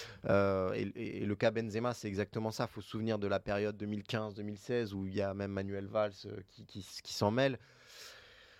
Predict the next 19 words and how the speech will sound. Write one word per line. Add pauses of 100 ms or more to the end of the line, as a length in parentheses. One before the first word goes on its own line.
(200)
Voilà,
c'est
des
joueurs
qui
ont
dépassé
un
cadre,
qui
incarnaient,
euh,
des
crispations
peut-être,
euh,
françaises (100)
et,
euh,